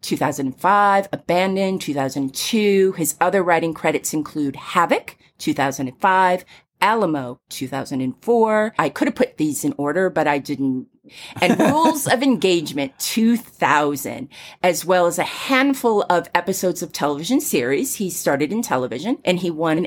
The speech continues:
Speaker 1: Emmy Award for co-writing a N Y P D Blues episode entitled Where's Swaldo?
Speaker 2: Swaldo?
Speaker 1: Yes.
Speaker 2: Wow.
Speaker 1: Which I guess was a takeoff on Waldo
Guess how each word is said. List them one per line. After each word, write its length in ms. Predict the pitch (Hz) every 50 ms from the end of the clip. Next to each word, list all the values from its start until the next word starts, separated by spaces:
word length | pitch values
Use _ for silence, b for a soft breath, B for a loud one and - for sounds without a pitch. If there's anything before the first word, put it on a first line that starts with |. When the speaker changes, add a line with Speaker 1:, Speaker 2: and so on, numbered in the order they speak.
| - -
Speaker 1:
Emmy 300 | 185 202 220 247 262 240
Award 560 | 208 185 175 165 165 160 156 156 156 156 156
for 180 | - - 180 156
co-writing 840 | - - - - 220 208 202 190 185 170 170 170 160 165 165 165 - -
a 360 | 156 147 151 151 147 147 - _ _ _ -
N 240 | 180 190 214 226 220
Y 360 | 220 208 190 180 175 175 175 -
P 260 | - - - 254 247
D 180 | 226 240 233 202
Blues 420 | 170 185 190 196 202 196 190 - -
episode 480 | 151 151 - - - - 160 151 147
entitled 640 | 160 156 147 - - - 160 156 156 147 147 147 - B B B B B B B -
Where's 640 | 151 147 165 190 214 240 262 285 294 294 294 -
Swaldo? 1080 | - - - - - - - 165 143 143 156 170 185 185 156 135 135 - - - - - _ _ _ _ _ _ - -
Speaker 2:
Swaldo? 760 | - - - 196 220 285 311 302 208 180 135 107 - - -
Speaker 1:
Yes. 720 | - 185 247 330 415 - - - 190 180 - - - - - B B B
Speaker 2:
Wow. 260 | 190 277 190 - 170
Speaker 1:
Which 240 | 170 190 - - 180
I 280 | 165 170 175 185 175 - _ -
guess 220 | - - - -
was 140 | - 180 175
a 40 | 196
takeoff 520 | - - 202 170 165 170 160 170 185 -
on 180 | 175 180 185 185
Waldo 600 | - 147 104 127 - 123 120 143 202 349 302